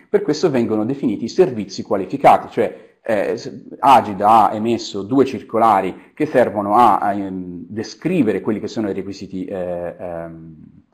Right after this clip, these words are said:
minimi per queste, eh, per questa tipologia di servizi che possono essere erogati da pubblici o da privati, però in ogni caso entrambi devono, eh, eh,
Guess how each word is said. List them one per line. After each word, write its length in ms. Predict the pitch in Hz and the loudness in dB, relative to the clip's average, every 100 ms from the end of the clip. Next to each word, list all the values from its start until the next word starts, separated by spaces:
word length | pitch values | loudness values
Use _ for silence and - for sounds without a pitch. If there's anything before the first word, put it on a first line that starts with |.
| _ _ _ _ | _ _ _ _
minimi 680 | 107 107 98 123 190 - - - | -6 -4 0 0 0 -6 -16 -10
per 140 | 101 | -8
queste, 440 | - 95 - 92 | -6 -8 -6 -6
eh, 320 | - 90 87 82 | -6 -8 -10 -12
per 200 | 85 98 | -16 -12
questa 280 | 101 - 98 | -12 -10 -12
tipologia 420 | - 101 95 104 | -10 -10 -6 -6
di 100 | 92 | -8
servizi 500 | 107 92 110 117 98 | -12 -8 -8 -8 -10
che 160 | 101 | -10
possono 460 | 92 - 139 139 123 | -10 2 2 4 0
essere 300 | 123 - 104 | -2 -2 -4
erogati 420 | 101 117 156 104 | 0 6 6 6
da 120 | 92 | -2
pubblici 440 | - 226 151 110 107 | 0 0 0 -2 -4
o 20 | |
da 120 | 95 | -4
privati, 680 | - 107 110 80 - 147 - - _ | -4 2 2 2 -2 -8 -10 -20 _
però 200 | - 120 | 0 2
in 120 | 120 127 | 2 4
ogni 300 | 131 123 120 | 6 6 6
caso 320 | 160 135 110 | 6 6 4
entrambi 560 | 98 - 143 113 95 | -4 4 4 4 0
devono, 540 | 95 120 104 101 92 - - - | 2 2 2 -2 -6 -8 -20 -4
eh, 80 | 123 | 2
eh, 680 | 104 101 98 101 98 92 90 | 4 4 2 0 0 0 -2